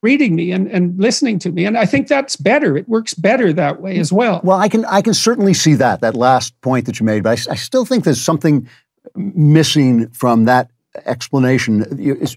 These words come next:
Speaker 2: absolutely certain that everything we experience, uh, is, is what we, is a human experience. Everything takes place in our consciousness.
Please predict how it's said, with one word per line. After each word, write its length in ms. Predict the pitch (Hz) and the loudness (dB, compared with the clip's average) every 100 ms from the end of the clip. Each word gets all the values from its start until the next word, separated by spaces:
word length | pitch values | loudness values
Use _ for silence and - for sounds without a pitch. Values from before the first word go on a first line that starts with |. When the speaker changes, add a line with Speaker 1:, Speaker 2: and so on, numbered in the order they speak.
| - | -4
Speaker 2:
absolutely 560 | 202 226 - 185 165 143 | 0 0 0 -2 0 0
certain 380 | 113 156 151 107 | 0 0 0 0
that 120 | 101 | -2
everything 480 | 139 151 156 147 123 | -2 0 0 0 2
we 160 | 117 | 2
experience, 920 | 104 - - - 143 127 98 82 - - - - _ 107 | 0 -4 -8 -2 0 2 0 -4 -12 -20 -20 -20 _ -4
uh, 180 | 107 110 | -2 -2
is, 280 | 127 113 - | -2 -2 -2
is 180 | 120 | -2
what 280 | 95 123 - | 2 2 2
we, 300 | - 117 156 143 | -2 2 2 2
is 160 | 123 | 2
a 80 | 135 | 0
human 420 | 110 196 190 131 | 0 2 4 4
experience. 600 | 113 - 185 139 73 85 | 0 -2 0 0 -4 -8
Everything 360 | 117 131 110 104 | -4 -2 -2 -2
takes 240 | 131 117 | -2 -4
place 280 | - 123 - | -2 -2 -2
in 180 | 151 139 | -2 0
our 160 | 117 | 0
consciousness. 720 | 117 156 160 147 120 113 117 | -2 -4 -4 -4 -8 -10 -14